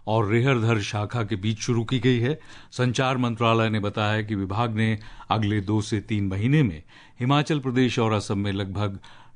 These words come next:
डेढ़ सौ स्थानों पर ड्रोन आधारित डाक सेवा शुरू करने की योजना बनाई है। झारखंड में पिछले चौबीस घंटों में बिजली गिरने की अलग-अलग घटनाओं में सात लोगों की मौत हो गई है। पुलिस ने बताया कि मृतकों में दो लोग रांची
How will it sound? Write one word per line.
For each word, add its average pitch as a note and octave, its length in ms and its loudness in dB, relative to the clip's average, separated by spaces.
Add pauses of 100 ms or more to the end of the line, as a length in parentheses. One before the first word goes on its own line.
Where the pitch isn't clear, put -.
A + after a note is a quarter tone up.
डेढ़ A#2+ 340 2
सौ F3 180 0
स्थानों C#3 400 2
पर B2+ 200 0
ड्रोन A2+ 340 2
आधारित G#2 520 -2 (440)
डाक A#2+ 340 0
सेवा A#2 320 2
शुरू A#2 260 -2
करने A#2 320 -4
की A#2 140 -6
योजना A2 360 0
बनाई B2+ 340 -2
है। - 220 -6 (840)
झारखंड F3+ 560 2
में F3 100 2
पिछले D#3 260 0
चौबीस D3+ 480 2
घंटों C3+ 300 2
में B2+ 160 4
बिजली A2 300 0
गिरने A2 300 2
की A2+ 120 0
अलग-अलग G#2 400 2
घटनाओं G#2+ 380 0
में F#2+ 100 0
सात G2 320 -4
लोगों F#2 240 -4
की F2+ 140 -8
मौत F2+ 320 -8
हो G2+ 80 -10
गई F#2 180 -10
है। F2+ 280 -14 (400)
पुलिस A2 320 0
ने A#2 60 2
बताया A2+ 340 2
कि G#2 140 -4
मृतकों G#2+ 400 -4
में G#2 200 -4
दो A2+ 160 2
लोग G#2 360 0
रांची A#2 480 0